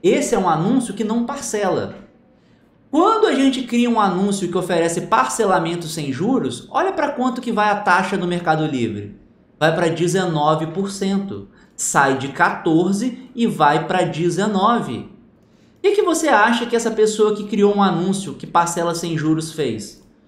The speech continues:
Colocou esse valor embutido na parcela. Então, se a bota era cem reais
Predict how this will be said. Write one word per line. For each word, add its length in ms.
Colocou 680
esse 220
valor 520
embutido 640
na 120
parcela. 800
Então, 540
se 240
a 80
bota 560
era 200
cem 360
reais 760